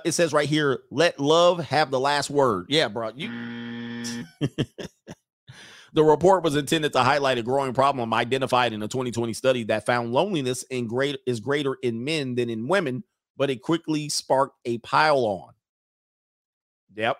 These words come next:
Within hours, there were thousands of posts on the topic shared on Twitter and TikTok. But while women aren't shocked,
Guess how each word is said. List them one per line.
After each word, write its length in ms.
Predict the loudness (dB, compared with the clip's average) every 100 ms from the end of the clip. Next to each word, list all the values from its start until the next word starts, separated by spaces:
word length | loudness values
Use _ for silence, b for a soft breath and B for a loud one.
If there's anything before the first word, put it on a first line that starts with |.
| _
Within 340 | -6 -2 -2 0
hours, 640 | 2 4 2 0 -6 -16 -18 _ _ _ -2
there 140 | 2
were 120 | 2
thousands 420 | 2 4 2 0 -6
of 100 | 0
posts 360 | 0 0 -2 -12 _
on 180 | -4 -2
the 80 | -2
topic 440 | 0 0 0 -6 -10
shared 360 | -8 -2 -2 -2 -4
on 240 | -6 -6
Twitter 440 | -6 -4 -2 -4 -4
and 180 | -8 -8
TikTok. 560 | -6 -8 -8 -6 -6 -8 _ _ _ _ _ 0
But 160 | 2
while 220 | 4 4 4
women 300 | 2 2 2
aren't 240 | 0 -2
shocked, 640 | -4 0 2 2 -2 -14